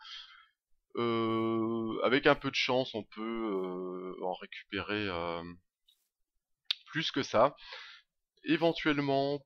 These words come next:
pour maximiser un petit peu la chance, euh, de récupérer, euh, davantage de melons, on pourrait mettre de l'eau ici et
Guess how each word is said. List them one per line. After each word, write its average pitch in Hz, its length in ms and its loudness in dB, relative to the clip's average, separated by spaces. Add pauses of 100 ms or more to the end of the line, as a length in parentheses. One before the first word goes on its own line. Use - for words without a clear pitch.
(180)
pour 139 760 -10 (300)
maximiser 117 840 -4
un 110 100 -2
petit - 200 -14
peu - 140 -8
la 104 140 0
chance, - 840 0 (1300)
euh, 98 180 -2
de 101 80 -2
récupérer, 127 880 -2 (1000)
euh, 92 460 -8
davantage 127 440 2
de 131 100 -2
melons, 113 640 0
on 110 140 -6
pourrait 110 560 2 (380)
mettre 123 240 0
de 127 80 -4
l'eau 123 240 -2
ici 117 560 -8 (800)
et 113 220 -4